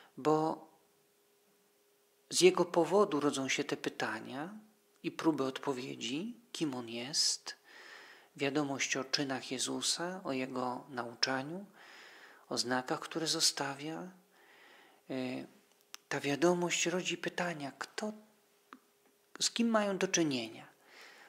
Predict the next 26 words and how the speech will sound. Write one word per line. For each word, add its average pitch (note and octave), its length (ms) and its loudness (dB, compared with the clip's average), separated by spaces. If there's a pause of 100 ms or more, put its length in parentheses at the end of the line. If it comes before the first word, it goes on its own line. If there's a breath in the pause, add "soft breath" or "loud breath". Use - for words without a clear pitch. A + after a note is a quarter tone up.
(180 loud breath)
Czy - 100 -6
jest - 300 -2
to D3+ 120 2
prorok? F3+ 840 -2 (760 loud breath)
E, C3+ 280 -2
i - 680 -8
Herod C#3+ 300 4
ma C3+ 140 4
tutaj B2 280 2
swoją C3 260 4
intuicję, C#3+ 640 0 (260)
swoje A#2+ 340 0
rozumienie, B2+ 640 0
swoją B2+ 280 -2
interpretację B2 800 -4
osoby B2 300 0
Jezusa. A#2 520 -2 (920 loud breath)
Ale D3+ 180 8
to D#3 160 2
właśnie G3 500 2 (360 loud breath)
Jego F#3 280 6
obecność, F3 720 4
Jego C3 220 0
życie, B2+ 560 -2 (560)
Jego B2+ 340 -2
dzieła C#3 480 2